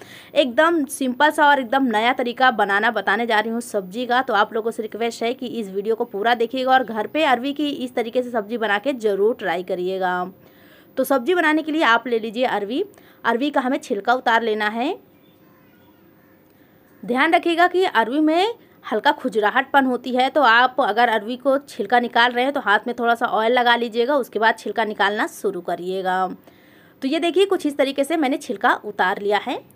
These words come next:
बाकी जो अरवी बची हुई है, आप उसका भी छिलका इसी तरीके से निकाल लीजिए। आइए हम मसाले देख लेते हैं, हमें क्या क्या चाहिए सब्जी बनाने के लिए। तो मैंने लिया है यहाँ पर एक चम्मच धनिया पाउडर,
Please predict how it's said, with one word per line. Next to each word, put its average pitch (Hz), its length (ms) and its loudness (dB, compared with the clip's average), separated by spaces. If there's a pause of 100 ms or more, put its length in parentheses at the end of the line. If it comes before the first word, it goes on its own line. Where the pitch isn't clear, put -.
(320)
बाकी 262 360 2
जो 359 120 2
अरवी 320 240 2
बची 240 280 -2
हुई 277 200 0
है, 302 160 2
आप 226 280 2
उसका 240 320 -4
भी 262 100 -4
छिलका 262 320 -2
इसी 233 160 -2
तरीके 208 280 -2
से 302 180 -4
निकाल 214 440 -4
लीजिए। 190 560 -6 (1200)
आइए 277 260 4
हम 277 200 0
मसाले 233 380 -2
देख 233 260 -4
लेते 233 180 -4
हैं, 240 120 -6
हमें 226 240 -6
क्या 196 160 -4
क्या 214 180 -6
चाहिए 226 260 -8
सब्जी 214 280 -8
बनाने 202 320 -6
के 208 140 -6
लिए। 208 260 -4 (760)
तो 269 60 -2
मैंने 285 240 2
लिया 311 180 0
है 302 60 0
यहाँ 285 200 0
पर 294 140 2
एक 254 180 -2
चम्मच 269 340 -2
धनिया 220 360 -8 (140)
पाउडर, 202 440 -4